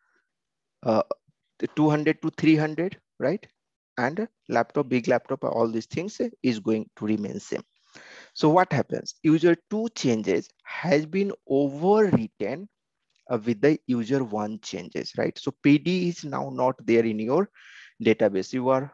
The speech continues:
again having only A D and three hundred, right? So how to avoid such a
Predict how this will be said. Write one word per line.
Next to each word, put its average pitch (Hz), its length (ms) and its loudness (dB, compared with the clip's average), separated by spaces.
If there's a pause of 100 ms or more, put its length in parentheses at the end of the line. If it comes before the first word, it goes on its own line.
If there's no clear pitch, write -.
again 156 440 0
having 123 520 -8
only 110 460 -4
A 135 140 4
D 151 260 0 (400)
and 208 320 -2
three 214 240 0
hundred, - 460 -8 (320)
right? 175 180 -4 (2000)
So 165 160 4
how 208 300 4
to 156 420 0 (260)
avoid 139 720 2 (140)
such - 520 -2
a 208 100 -8